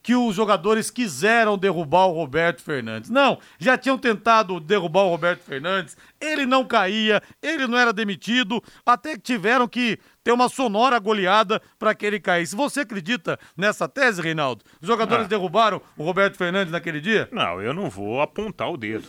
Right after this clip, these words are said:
Speaker 2: né? Até porque eu não tenho, eu não tenho prova disso. Agora, eu fazia a cobertura do dia a dia do Londrina, e de fato a relação do Roberto com os jogadores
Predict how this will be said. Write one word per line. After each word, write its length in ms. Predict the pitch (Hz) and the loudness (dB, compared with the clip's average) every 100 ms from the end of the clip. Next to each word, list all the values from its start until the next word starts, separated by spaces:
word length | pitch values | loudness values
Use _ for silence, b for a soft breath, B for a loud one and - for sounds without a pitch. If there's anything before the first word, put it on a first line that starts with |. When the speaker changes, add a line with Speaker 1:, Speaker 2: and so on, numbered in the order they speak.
| - | -16
Speaker 2:
né? 100 | 87 | -16
Até 180 | 90 107 | -10 -10
porque 260 | 98 - 104 | -10 -8 -6
eu 40 | |
não 100 | 135 | -6
tenho, 400 | - 107 107 139 101 | -8 -8 -8 -10 -12
eu 80 | 98 | -14
não 80 | 98 | -12
tenho 220 | 113 131 | -10 -10
prova 400 | 113 113 131 156 | -6 -4 -4 -4
disso. 420 | 104 92 - - _ | -6 -8 -10 -18 _
Agora, 480 | 90 92 98 87 - - | -10 -6 -6 -6 -10 -8
eu 140 | 104 | -8
fazia 460 | - 156 113 117 123 | -4 -4 -2 -6 -6
a 20 | |
cobertura 480 | 117 101 95 107 104 | -6 -6 -6 -10 -10
do 140 | 131 | -10
dia 180 | 117 143 | -10 -10
a 40 | |
dia 320 | 104 92 107 85 | -10 -12 -12 -12
do 100 | 85 | -14
Londrina, 360 | 80 69 67 - | -16 -18 -20 -16
e 80 | |
de 100 | 95 | -14
fato 380 | 110 - 104 - | -12 -6 -6 -4
a 40 | 127 | -6
relação 640 | 131 135 - - 87 78 | -4 -4 -4 -10 -12 -8
do 140 | 101 | -6
Roberto 560 | 113 113 90 90 80 - _ | -2 -2 -2 -6 -8 -14 _
com 380 | 165 185 123 - | -2 -2 -4 -12
os 200 | - 107 | -10 -8
jogadores 640 | 98 101 87 85 123 151 | -8 -8 -8 -8 -8 -10